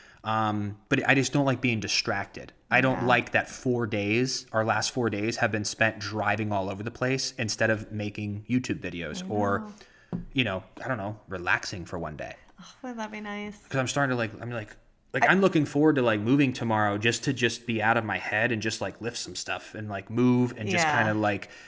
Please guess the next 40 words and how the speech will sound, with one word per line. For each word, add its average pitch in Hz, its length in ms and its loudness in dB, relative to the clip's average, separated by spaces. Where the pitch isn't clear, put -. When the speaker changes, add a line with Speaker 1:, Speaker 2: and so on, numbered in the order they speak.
Speaker 1:
go 123 120 2
to 120 80 4
dinner, 120 380 4
have 113 100 4
my 101 100 -2
dad's 113 360 4
here. 113 400 2
Speaker 2:
Yeah. 208 340 -6
Speaker 1:
And 120 160 2
then 113 180 6
we 113 60 2
have 107 100 2
Memorial 113 300 2
Day 110 140 2
weekend. 107 460 0
And 107 260 -4
this 135 200 4
place, 139 460 0
this - 180 0
will 127 80 0
be 117 80 -2
cool. - 380 -2
Saturday, 143 340 6
Sunday, 139 260 2
Monday 117 280 4
is 98 100 0
our 95 80 -2
three 113 220 2
last 104 240 2
days 98 220 -4
here, 143 360 0
Speaker 2:
Mm-hmm. 170 160 -12
Speaker 1:
but 123 240 2
all 120 160 4
of 120 40 0
our 107 80 2
stuff's - 340 0
gonna 104 140 -4
be 92 80 -6
gone. 98 380 -4